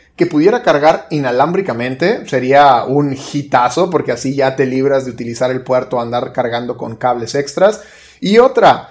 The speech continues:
hubiera preferido que el case no fuera negro brillante, porque cuando está limpio se ve muy bonito,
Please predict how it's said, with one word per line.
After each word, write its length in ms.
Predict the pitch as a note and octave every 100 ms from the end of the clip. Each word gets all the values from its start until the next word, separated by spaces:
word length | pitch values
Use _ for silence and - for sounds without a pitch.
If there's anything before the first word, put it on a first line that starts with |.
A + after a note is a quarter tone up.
| _
hubiera 320 | F#3+ A#3+ E4
preferido 540 | F#4+ D#3+ E3 G#3 A#3+ A#3+
que 100 | D3
el 140 | C3+
case 380 | F3+ F3+ A#3+ -
no 200 | D#3 F3
fuera 300 | - F3+ F#3+
negro 360 | F3+ F3+ F3+ F3
brillante, 840 | D#3 C3+ C3 D3 F#3+ F3+ G2+ - _ _
porque 1040 | C#4 D#4+ B3+ - G3+ G3 G#3 B3 F4 - _ _ -
cuando 220 | E3 D#3
está 160 | C#3+ G3
limpio 360 | G3 F3+ F3+
se 120 | D3+ C3+
ve 240 | C#3 C#3+
muy 420 | C#3 C#3+ D#3+ A#3
bonito, 560 | D3+ C3 D3+ G3 A#3+